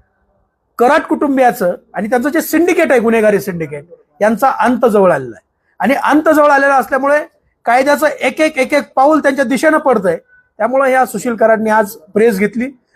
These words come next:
आणि प्रेसमध्ये "मी महादेव मुंडेंना ओळखतच नाही," अशा प्रकारचा त्यांनी दावा केलेला आहे. म्हणजे ही जी फडफड आहे, दिवा विझण्याच्या अगोदरची जी फडफड आहे, यांना माहिती आहे आपण काय केलेलं आहे, स्वर्गीय महादेव मुंडेंच्या हत्येमध्ये आपला काय सहभाग आहे.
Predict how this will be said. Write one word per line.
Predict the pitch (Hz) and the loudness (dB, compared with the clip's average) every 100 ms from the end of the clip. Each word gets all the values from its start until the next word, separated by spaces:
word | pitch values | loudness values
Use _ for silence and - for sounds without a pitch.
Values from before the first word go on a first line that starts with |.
| - | -12
आणि | 196 | -10
प्रेसमध्ये | 180 254 269 247 233 | -2 0 0 0 0
"मी | 233 240 | 2 0
महादेव | 247 190 196 262 | -4 -2 0 0
मुंडेंना | 233 233 254 | 0 0 2
ओळखतच | 254 247 269 320 285 | 2 2 2 0 0
नाही," | 233 175 - _ _ | 0 -2 -4 _ _
अशा | 202 202 | -4 -2
प्रकारचा | 254 226 226 214 | -2 0 0 0
त्यांनी | 208 208 | 0 0
दावा | 202 180 165 | 2 2 0
केलेला | - 113 | -2 -12
आहे. | 101 _ _ _ _ _ _ _ _ _ - | -18 _ _ _ _ _ _ _ _ _ -4
म्हणजे | 208 320 330 - - | 0 2 0 -4 -12
ही | 131 285 | 0 0
जी | 370 359 | 0 0
फडफड | 269 320 330 | 0 2 2
आहे, | 226 127 | 2 -2
दिवा | 139 208 254 | -6 -2 -2
विझण्याच्या | 240 233 240 247 | -2 -4 -2 -2
अगोदरची | 208 240 208 | 0 -2 -2
जी | 285 | -2
फडफड | 311 240 196 196 | 0 0 0 0
आहे, | 147 135 _ _ _ - | 0 -6 _ _ _ -2
यांना | 208 | 0
माहिती | 240 214 233 285 | 2 2 2 2
आहे | 285 - | 0 -2
आपण | - - 233 | -8 -2 -2
काय | - 220 | 0 0
केलेलं | 247 233 185 | 2 0 -2
आहे, | 143 110 _ _ _ | -4 -10 _ _ _
स्वर्गीय | - 196 233 | -4 -2 0
महादेव | 208 208 240 | 0 2 2
मुंडेंच्या | 220 226 220 226 | 2 0 0 0
हत्येमध्ये | 202 240 233 214 | 0 0 2 0
आपला | 214 226 | 0 -2
काय | 220 | 0
सहभाग | 226 226 214 220 | 0 0 2 2
आहे. | 220 | 0